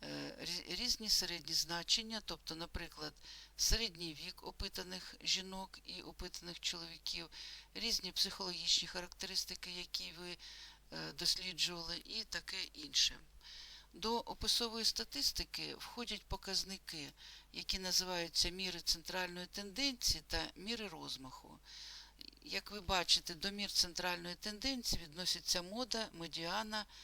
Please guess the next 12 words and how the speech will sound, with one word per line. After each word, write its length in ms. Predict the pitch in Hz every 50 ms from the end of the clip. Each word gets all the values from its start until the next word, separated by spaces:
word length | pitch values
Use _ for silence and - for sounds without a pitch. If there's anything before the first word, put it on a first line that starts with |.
| - - - -
та 240 | - 208 220 226 208 -
середнє 640 | - - - 170 165 175 196 202 - 185 190 190 - -
арифметичне. 840 | 165 165 170 - - 170 165 - - 143 - - - - 139 135 143 - - - 151 - - - - - - - - - - -
Мода — 500 | 190 208 214 190 165 - 151 147 147 147 147 - - - - - - - - - - - - - - - - - -
це 520 | - - - - - 208 196 190 180 - - - - -
число, 600 | - - 208 - - - 196 202 226 254 262 202 -
яке 460 | 165 175 180 - - - 190 185 - -
найчастіше 1080 | 190 208 214 202 190 - - 185 - - - - - - 202 - - - 233 214 180
зустрічається 1000 | 180 175 175 - - - 160 - - - 196 202 214 214 202 - - - 196 - -
у 100 | - 170
певній 440 | - - 175 180 185 180 180 180 180
вибірці. 640 | 165 156 139 127 - 135 - - - - - -